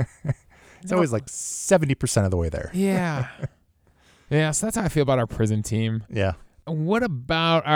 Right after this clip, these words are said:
Speaker 2: right, what about the rest of the prisoners? Who are you gonna give a shout out to as far as our prisoners go?
Speaker 1: I'll give a shout out to, uh, Ian McShane, who played Coach. I thought he, he had this sort of, um, you know, I thought when I first saw him was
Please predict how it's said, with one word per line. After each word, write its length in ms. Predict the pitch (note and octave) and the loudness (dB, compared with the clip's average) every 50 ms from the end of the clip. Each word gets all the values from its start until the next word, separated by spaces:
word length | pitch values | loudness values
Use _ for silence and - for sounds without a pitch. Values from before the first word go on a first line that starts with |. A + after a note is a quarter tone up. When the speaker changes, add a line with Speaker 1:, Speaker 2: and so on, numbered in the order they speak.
| D3 | 6
Speaker 2:
right, 220 | C#3 C3+ B2 A#2 A2+ | 6 6 4 2 2
what 260 | B2+ C#3+ E3+ F#3 F#3+ | 4 6 8 8 8
about 220 | F#3 F#3 F3 D#3+ | 8 6 6 6
the 80 | D3+ D3 | 6 6
rest 280 | C#3+ C#3+ C#3+ C#3 - | 6 6 4 4 2
of 60 | - B2+ | -2 -4
the 60 | A#2+ | -4
prisoners? 580 | - - A#2+ A#2+ A2+ A#2 A2+ A2 A2 A2 - | 0 2 2 2 2 2 0 0 -2 -4 -6
Who 240 | - - - F#3 G3 | -6 0 2 4 4
are 40 | F#3+ | 4
you 180 | F3+ D#3 D3+ D3+ | 4 4 2 4
gonna 180 | D#3 D3 C#3 | 4 4 4
give 160 | C3+ C3+ C3 | 4 2 2
a 60 | A#2+ A#2 | 2 0
shout 400 | - - - C3+ B2+ A#2+ A#2 A#2 | -4 -4 0 2 2 4 4 4
out 200 | A2 A2 A2 - | 2 2 0 -2
to 420 | - - A2 G#2+ G#2+ G#2 G2+ G#2 - _ _ _ _ _ _ - | 0 2 4 4 4 4 2 0 -4 _ _ _ _ _ _ -16
as 100 | - - | -14 -6
far 180 | - - C3+ B2+ | 0 2 2 2
as 80 | B2 A2+ | 2 0
our 100 | A#2 A2 | -2 -2
prisoners 420 | - A#2+ A#2 G#2+ A2+ A2 G#2+ G#2 | 0 2 2 2 2 0 -2 -4
go? 300 | - - G2+ F2 E2 G2 - - _ _ _ _ _ _ | -2 -2 -2 -2 -4 -6 -10 -14 _ _ _ _ _ _
Speaker 1:
I'll 120 | F3+ A3 D#4 | 4 4 4
give 140 | C#4 C4 D#3+ | 6 4 2
a 60 | C#3+ | 2
shout 280 | - - - A#2 G#2 | 2 2 2 2 4
out 300 | G2+ F#2+ F#2+ F#2+ - - - _ _ _ | 4 2 0 -2 -4 -12 -20 _ _ _
to, 340 | - - - A2+ G2+ F#2+ F2+ | -8 -2 0 2 2 2 2
uh, 260 | F2+ E2+ E2+ E2 E2 - - _ _ _ _ _ _ _ _ _ - | 2 0 0 -2 -4 -6 -8 _ _ _ _ _ _ _ _ _ -2
Ian 340 | A2 F#2+ G2 F#2+ F#2 F2 | -2 0 0 0 0 -2
McShane, 680 | F2 - - - - - F2+ F2 F2+ F#2 F#2+ G2+ G#2+ G2+ - - - - - | -4 -4 -6 -4 -2 0 0 2 2 2 2 2 0 -2 -4 -8 -16 -16 -14
who 60 | - | -12
played 320 | G2+ - - G2 F2 E2 - | -4 0 0 0 0 0 -4
Coach. 560 | - - - A2+ - - - - - - - _ _ _ _ _ _ _ _ _ _ _ _ _ _ _ _ _ - | 2 4 4 4 4 0 -6 -8 -8 -8 -12 _ _ _ _ _ _ _ _ _ _ _ _ _ _ _ _ _ -4
I 100 | F#3 E3+ | -2 0
thought 320 | - - F#3+ F#3+ - F3 | 4 8 8 8 8 4
he, 480 | C3 - D#3+ E3 D#3+ D#3 D3 C3+ B2+ - _ _ | 0 0 0 0 0 0 0 -2 -4 -6 _ _
he 140 | C3+ C#3+ D3+ | 0 2 2
had 200 | E3+ G3 G3 D3+ | 2 2 2 0
this 100 | D3+ C3+ | 0 -2
sort 300 | - - C#3+ C3+ C3 B2 | 0 0 2 2 4 4
of, 360 | A#2+ G#2+ G#2 G2+ G2 - - G#2+ | 2 2 0 -4 -8 -8 -4 -2
um, 320 | G2 F#2 F2+ E2+ F2 F2 - | -2 -2 -2 -4 -6 -4 0
you 60 | C3 | 2
know, 160 | C#3 D3 D3+ | 4 6 4
I 40 | C#3 | 4
thought 220 | - - C#3 C3 | 4 4 4 4
when 80 | A#2+ A2 | 4 2
I 60 | G#2 | 0
first 240 | - - A2+ G#2 - | 0 -2 -4 -2 0
saw 180 | - G2 G2+ | 0 2 2
him 100 | A2 A2+ G#2+ | 2 0 0
was 440 | F#2 F#2+ F#2 F#2 F2+ - - - | 0 0 0 0 -2 -4 -8 -12